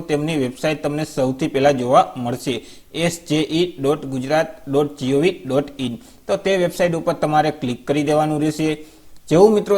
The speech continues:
તમે તે વેબસાઇટ ઉપર ક્લિક કરી દેશો તો તે પોર્ટલ છે તે પોર્ટલ ઓપન થઈ જશે, વેબસાઇટ ઓપન થઈ જશે અને તમને આ મુજબની સ્ક્રીન છે તે જોવા મળશે કે જ્યાં અહીં તમને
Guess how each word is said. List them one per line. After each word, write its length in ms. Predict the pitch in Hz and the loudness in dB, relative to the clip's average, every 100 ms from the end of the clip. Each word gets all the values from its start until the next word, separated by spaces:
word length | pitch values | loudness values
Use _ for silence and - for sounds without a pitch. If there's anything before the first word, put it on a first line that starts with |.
| 190 | 2
તમે 160 | 180 175 | 0 0
તે 60 | 180 | 0
વેબસાઇટ 340 | 156 135 165 165 | -2 -2 -2 -2
ઉપર 160 | 151 151 - | -2 -4 -2
ક્લિક 180 | 156 160 | -2 0
કરી 160 | 175 165 | -2 0
દેશો 240 | 165 165 165 160 | -2 -2 -4 -2
તો 80 | 175 160 | -2 0
તે 80 | 165 143 | -4 -2
પોર્ટલ 340 | 131 123 156 151 | -2 0 0 0
છે 80 | 165 143 | -2 -2
તે 80 | 143 | -2
પોર્ટલ 320 | 135 131 151 123 | -2 0 0 -2
ઓપન 260 | 120 156 | -2 -2
થઈ 100 | 151 151 | -2 -2
જશે, 220 | 156 - 160 | -2 -2 0
વેબસાઇટ 360 | 127 120 151 135 | -2 -2 -2 0
ઓપન 260 | 120 143 156 | -2 -2 -2
થઈ 120 | 156 | -2
જશે 220 | 156 151 165 165 | -2 -4 -6 -4
અને 120 | 180 180 | -6 -2
તમને 240 | 160 165 170 151 | -2 -2 -4 -2
આ 60 | 156 | -2
મુજબની 340 | 156 156 151 151 | 0 -2 -2 -4
સ્ક્રીન 280 | - 143 147 | -6 -4 -2
છે 80 | 143 139 | -2 -2
તે 60 | 147 | -2
જોવા 240 | 127 131 170 - 123 | 2 6 6 4 -4
મળશે 320 | 123 127 123 107 - - - | -4 -4 -6 -6 -14 -10 -2
કે 80 | 160 | 0
જ્યાં 240 | 156 190 180 | 4 4 2
અહીં 180 | 180 175 | -6 -4
તમને 200 | 165 170 | -2 -2